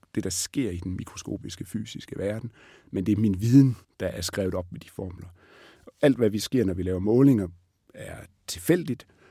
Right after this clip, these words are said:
men min viden gør, at jeg kan regne sandsynlighederne ud. Jeg ved ikke, om det bliver plat eller krone, men jeg ved, det er halvtreds procent chance for hver. Og nede i kvantefysikken ved jeg heller ikke, hvad man måler, men jeg ved, at der er en sandsynlighed. Og nogle gange prøver jeg at få den til at være hundrede procent.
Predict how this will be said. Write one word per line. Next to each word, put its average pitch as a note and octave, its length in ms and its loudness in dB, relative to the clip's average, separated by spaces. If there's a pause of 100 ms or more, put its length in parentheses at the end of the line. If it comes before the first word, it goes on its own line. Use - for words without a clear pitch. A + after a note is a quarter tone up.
(120)
men G2+ 280 -2 (100)
min B2 320 8
viden A#2+ 200 6
gør, G#2 120 2
at F#2+ 80 -4
jeg F#2 100 -4
kan F#2 100 -6
regne F#2+ 220 -8
sandsynlighederne F2+ 720 -6
ud. F#2 100 -14 (320)
Jeg B2+ 160 2
ved B2+ 80 8
ikke, A#2+ 200 4
om F2+ 120 -2
det F2 140 -8
bliver F2 180 -10
plat A2 260 -4
eller F2+ 140 -6
krone, G2 380 -6
men F#2 140 -4
jeg F#2+ 120 -2
ved, A#2 100 0
det G2 80 -4
er E2+ 40 -4
halvtreds F#2 320 -8
procent F2+ 320 -12
chance G2 340 -8
for F2+ 140 -12
hver. G2+ 200 -8 (400)
Og - 80 -6
nede A2 100 4
i A2+ 40 4
kvantefysikken G2+ 720 0 (280)
ved A#2 120 4
jeg G#2 120 2
heller A#2+ 140 0
ikke, G#2 100 -2
hvad F#2+ 120 -4
man G2 160 -4
måler, F#2+ 300 -4
men F#2 140 -4
jeg F#2+ 120 0
ved, A2+ 120 4
at - 120 -2
der G2+ 100 -4
er F#2 60 -2
en F#2+ 80 -4
sandsynlighed. F#2 640 -6 (340)
Og A#2 100 -2
nogle C#3 200 10
gange A2+ 160 6
prøver B2+ 200 6
jeg A2 120 6
at G#2 60 2
få G#2 100 -8
den G2+ 80 -8
til A#2 100 -2
at G2 80 0
være F#2+ 100 -2
hundrede G2+ 220 0
procent. F2 380 -10